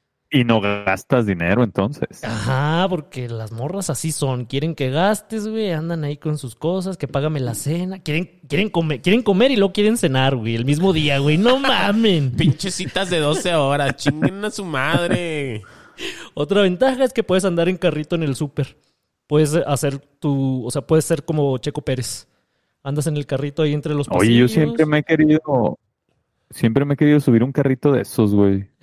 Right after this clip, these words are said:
Speaker 3: Pues, rómpete una pata.
Speaker 2: Necesitas dejar
Speaker 1: Engordo,
Speaker 2: esa
Speaker 1: en-, engordo tres kilitos más y ya me puedo subir,
Speaker 2: Exacto,
Speaker 1: güey.
Speaker 2: deja esa dieta que traes ahorita. No sirve pa' nada y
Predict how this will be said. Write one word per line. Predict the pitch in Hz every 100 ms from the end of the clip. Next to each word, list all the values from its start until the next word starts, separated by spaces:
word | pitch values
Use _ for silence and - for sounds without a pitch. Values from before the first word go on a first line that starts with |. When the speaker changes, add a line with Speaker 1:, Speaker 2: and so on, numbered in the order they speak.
| - - _ _ _ _ _ _
Speaker 3:
Pues, | - 127 120 - -
rómpete | 135 143 160 403
una | 156
pata. | - 170 - 196 196 _ - - - - - _ _ _ 135
Speaker 2:
Necesitas | 147 135 135 175 - 202 185
dejar | 156 - 180 190
Speaker 1:
Engordo, | 127 127 131 135 - -
Speaker 2:
esa | 120
Speaker 1:
en-, | 127 123 143
engordo | 127 127 127 151
tres | - 147 147
kilitos | 160 143 - 139
más | 135 151 202
y | 120
ya | 107 123
me | 135
puedo | 120
subir, | 117 117 101
Speaker 2:
Exacto, | 127 165 156
Speaker 1:
güey. | 135
Speaker 2:
deja | 123 131 147
esa | 170
dieta | 139 147 147 139
que |
traes | 143 123 120 131 123
ahorita. | 110 117 110 92 98 _ -
No | 123
sirve | 117 127 135
pa' | 120
nada | 123 143 156 147
y | 127 113